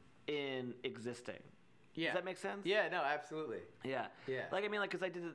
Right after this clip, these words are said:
Speaker 1: the Bill Murray thing, and not <laughs> trying to talk about myself, but, like, you, like, that, Bill Murray is one of those guys where he's not, like, a handsome, well put together person, but, like, you, he walks around and you could tell, like, he's,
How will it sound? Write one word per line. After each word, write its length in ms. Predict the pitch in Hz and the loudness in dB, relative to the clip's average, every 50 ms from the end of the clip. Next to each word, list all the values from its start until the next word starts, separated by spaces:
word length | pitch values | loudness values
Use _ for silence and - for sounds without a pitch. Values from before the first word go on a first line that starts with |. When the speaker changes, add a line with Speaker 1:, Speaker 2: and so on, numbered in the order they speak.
| - | -6
Speaker 1:
the 60 | 156 - | -4 -2
Bill 180 | - 170 160 | 0 0 0
Murray 200 | 160 180 190 196 | 0 0 0 0
thing, 100 | 156 143 131 | 0 0 0
and 60 | 135 | 0
not 200 | 143 139 - - | 0 0 0 -4
<laughs> 80 | - - | -4 -2
trying 140 | - - 127 | 0 0 0
to 80 | 135 | 0
talk 220 | 131 - 156 147 135 | 0 -2 -2 -2 -2
about 180 | 131 107 - | -2 -4 -2
myself, 380 | 127 135 127 160 175 196 - - | -2 -2 0 0 0 0 0 0
but, 100 | 175 170 | -2 -2
like, 140 | 180 165 135 | -2 -2 -4
you, 120 | 147 160 165 - | -6 -10 -6 -4
like, 180 | - 160 139 127 | -2 -4 -2 0
that, 240 | - - 127 - - | 0 0 0 2 2
Bill 140 | 175 190 202 | 0 0 2
Murray 200 | 185 180 180 185 | 2 2 2 2
is 100 | 160 143 | 0 0
one 120 | 160 160 | -2 0
of 60 | 160 156 | 0 0
those 80 | 147 | 0
guys 240 | - 143 139 143 139 | 0 0 0 0 -2
where 80 | 143 139 | -4 -6
he's 320 | 139 - - 196 208 226 | -6 -6 -6 -4 -2 0
not, 160 | 214 - 110 | 0 2 2
like, 140 | 110 131 120 | 2 0 0
a 100 | 117 - - - - - - - | -2 -4 -6 -10 -16 -16 -8 -4
handsome, 440 | - 156 147 147 - 156 156 139 | 0 0 0 0 -2 -4 -2 0
well 160 | 131 135 135 135 | 0 0 0 0
put 240 | 135 - 147 - | -2 -4 -4 -4
together 340 | - 131 117 127 127 131 120 - | -4 -4 -2 0 0 0 0 0
person, 540 | - - 156 196 - - - - 104 - - | 0 0 0 0 0 -2 -6 -6 -6 -6 -4
but, 120 | - 135 139 | -4 -2 -2
like, 180 | 139 135 127 131 - 135 | -2 -2 -4 -6 -10 -6
you, 280 | 147 143 151 147 151 151 | -4 -2 -2 -2 -2 -2
he 120 | 147 151 160 | -2 0 0
walks 320 | 165 165 160 160 - - | 2 2 0 0 -2 -2
around 220 | 143 151 160 156 135 | 0 0 0 0 0
and 100 | 120 123 | -2 -4
you 80 | 135 | -4
could 160 | 131 147 120 | -4 -4 -4
tell, 260 | - 139 127 139 139 131 | -2 0 0 0 0 0
like, 160 | 127 120 - | -2 -4 -2
he's, 240 | 127 127 120 - | -4 -4 -4 -6